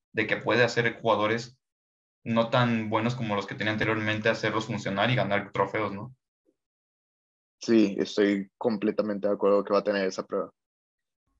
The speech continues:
Speaker 2: Ahora, con el pick treinta, los Chiefs tienen dos posibilidades que, bueno, que les veo mayormente. Yo les veo mayormente a George Karlaftis o Kaiir Elam.
Speaker 1: Ujú.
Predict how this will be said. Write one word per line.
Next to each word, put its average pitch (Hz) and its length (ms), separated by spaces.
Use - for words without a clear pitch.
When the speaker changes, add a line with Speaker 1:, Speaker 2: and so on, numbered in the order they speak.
Speaker 2:
Ahora, 127 340
con 120 140
el 110 140
pick 135 180
treinta, 139 500
los 117 200
Chiefs - 500
tienen 117 460
dos 123 220
posibilidades 107 680
que, 101 600
bueno, 139 220
que 117 160
les 110 180
veo 113 520
mayormente. 107 720
Yo 110 120
les 135 160
veo 143 140
mayormente 127 480
a 113 140
George 127 240
Karlaftis 143 640
o 123 200
Kaiir 117 320
Elam. 107 360
Speaker 1:
Ujú. 113 380